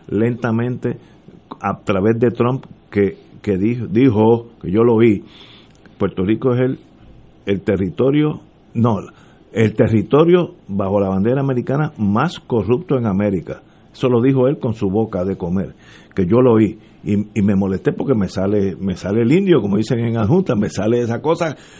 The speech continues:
que uno no puede controlar. Pero miren, eh, eso también fue con la ayuda de fema. Esta señora, hay una señora oficial de fema que hoy salió que va pa' juicio ya mismo, algo así.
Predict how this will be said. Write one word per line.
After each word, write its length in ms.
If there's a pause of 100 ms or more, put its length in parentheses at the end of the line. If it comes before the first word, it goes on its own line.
(140)
que 60
uno 160
no 100
puede 140
controlar. 440 (840)
Pero 220
miren, 400 (560)
eh, 600
eso 260 (120)
también 340
fue 180
con 160
la 60
ayuda 320
de 120
fema. 420
Esta 260
señora, 640
hay 140
una 180
señora 440
oficial 380
de 100
fema 320 (640)
que 80
hoy 120
salió 360
que 120
va 240
pa' 120
juicio 320
ya 140
mismo, 340
algo 160
así. 280